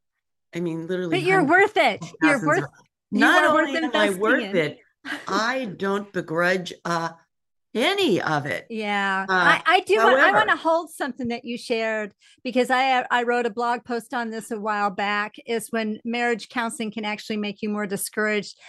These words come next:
Speaker 2: There are some cases, I mean, that, that marriage counseling can make things worse. And I, honestly, I do have another episode in which Samantha Kaawa, um, she, she started working on herself, and her,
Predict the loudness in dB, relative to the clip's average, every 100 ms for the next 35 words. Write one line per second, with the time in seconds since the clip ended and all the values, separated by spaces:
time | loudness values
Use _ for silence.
0 | -8 0 2 4 2 0 -2 0 0 -4
1 | -4 -4 -4 -4 -4 -6 -6 -4 -4 -6
2 | -10 _ _ -2 2 4 2 -2 -4 0
3 | 0 0 -4 -6 -4 -2 -4 -6 -6 -6
4 | -10 -10 -4 0 0 0 -2 -4 -6 -6
5 | -6 -8 -12 -6 -4 -4 -6 -8 -10 -4
6 | -2 -2 -4 -8 _ -20 -8 -4 0 -2
7 | -4 _ 0 0 2 2 2 0 -2 0
8 | 0 0 -2 -2 -4 -4 -4 -4 -6 -4
9 | -4 -4 -6 -6 -8 -12 -6 -4 -4 -4
10 | -6 -4 0 2 2 2 0 _ _ _
11 | -6 -2 0 0 -4 -6 -10 -10 -2 0
12 | 2 0 -2 -8 -6 -2 -2 0 0 0
13 | -2 -2 -2 -2 -4 -2 0 0 -4 -10
14 | -6 -2 -2